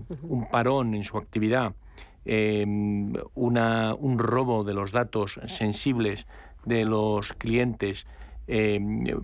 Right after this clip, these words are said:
Speaker 2: pueda llevar una exposición social alta, esas empresas tienen además una, lo que es una regulación y una exigencia reforzada. Por lo tanto, empresas como Amazon tienen que tener una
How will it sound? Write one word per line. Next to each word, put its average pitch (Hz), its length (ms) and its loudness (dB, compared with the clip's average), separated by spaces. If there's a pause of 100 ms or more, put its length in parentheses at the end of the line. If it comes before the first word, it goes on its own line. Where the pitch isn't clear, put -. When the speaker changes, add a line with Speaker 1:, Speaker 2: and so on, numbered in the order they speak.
(120)
Speaker 2:
pueda 127 180 4
llevar 120 200 2
una 113 80 2
exposición 107 500 -2
social 110 340 0
alta, 123 360 0
esas 117 260 -4
empresas 117 440 0
tienen 120 280 2
además 113 440 2 (440)
una, 113 460 4
lo 110 200 0
que 120 100 0
es 113 140 -4
una 120 140 4
regulación 107 600 2
y 120 80 2
una 113 120 2
exigencia 113 600 0
reforzada. 95 640 -4 (640)
Por 107 100 4
lo 110 60 4
tanto, 110 520 0
empresas 110 380 -2
como 117 240 2
Amazon 110 640 -2
tienen 110 220 2
que 104 100 0
tener 110 280 2
una 104 340 0